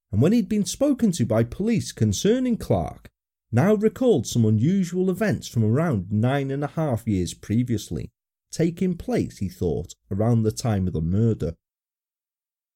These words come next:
On the eastern edge of the Velva site stood a smaller storage tank than the opposite tank number one,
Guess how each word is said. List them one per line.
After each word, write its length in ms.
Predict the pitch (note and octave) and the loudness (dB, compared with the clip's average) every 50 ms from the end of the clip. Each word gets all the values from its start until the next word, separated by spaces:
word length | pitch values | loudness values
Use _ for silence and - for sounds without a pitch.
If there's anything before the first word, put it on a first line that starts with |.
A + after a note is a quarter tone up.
| _ _ _ _ _ _ _ _ _ _ _ _ _ _ | _ _ _ _ _ _ _ _ _ _ _ _ _ _
On 160 | - B2 F#3 G#3+ | 0 2 4 6
the 80 | A#3+ | 6
eastern 420 | B3 C4+ C4 B3 - - - A3 A3+ | 4 4 4 0 -2 -2 0 2 4
edge 240 | A#3+ A#3 E3 - | 4 2 2 2
of 80 | F3+ D#3+ | 0 0
the 80 | D3 C3 | 2 2
Velva 420 | A2+ D#3+ G3 A3+ A#3 F3+ F3 D3+ | 4 6 8 8 6 6 4 0
site 360 | - - - D#2+ D#2 - - | 0 0 -2 -2 -4 -4 -8
stood 280 | - - - C3+ A#2+ - | -10 -6 -2 -2 0 0
a 60 | G#2 | -2
smaller 580 | - - - - B2+ D#3 G3+ A#3 A#3 A3+ G#3 D3 | -4 -4 -2 0 2 4 6 6 6 4 4 2
storage 680 | - - - - A#2 A2 G#2+ G2 F2+ F#2 E2 - - - | 0 -2 -2 2 4 4 4 4 2 0 -2 -4 -12 -10
tank 400 | - - G#2+ F2+ E2 - - - | -6 -4 -4 -4 -4 -8 -6 -2
than 140 | G2 G2 | 0 0
the 80 | G#2 A#2 | 2 2
opposite 500 | D3+ F3+ F#3 - F#3+ D3+ - G2+ - - | 2 0 0 0 0 0 0 -2 -2 -4
tank 380 | - - C3+ B2+ A#2 - - - | -8 -6 -2 -2 -2 -2 0 2
number 260 | A#2+ A2 G#2+ F#2+ G#2 | 2 2 2 2 -2
one, 400 | G2+ A#2 D#3+ E3 G#2 E2 - | -2 0 0 0 0 -2 -6